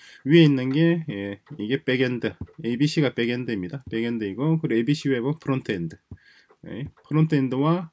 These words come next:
백엔드 둘로 구성되어 있고, 그리고 프론트엔드에 보시면 이렇게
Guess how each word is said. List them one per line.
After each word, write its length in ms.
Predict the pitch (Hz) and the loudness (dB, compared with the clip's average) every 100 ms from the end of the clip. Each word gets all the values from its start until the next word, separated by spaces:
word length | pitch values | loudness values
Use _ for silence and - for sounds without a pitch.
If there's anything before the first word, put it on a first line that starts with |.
| - | -6
백엔드 420 | 123 123 120 117 | -4 -2 -2 -4
둘로 220 | 110 120 | -2 -2
구성되어 320 | 104 117 107 95 | -2 -4 -2 -4
있고, 320 | - - - _ - - - _ | -6 -14 -16 _ -20 -20 -20 _
그리고 380 | 156 165 180 170 | 4 6 4 0
프론트엔드에 1300 | - 190 170 175 160 156 151 143 139 139 143 123 117 | 0 0 2 6 6 6 6 4 4 2 2 2 0
보시면 360 | 127 117 123 113 | -2 -6 -4 -2
이렇게 520 | 113 110 - 127 | -2 -4 -4 -2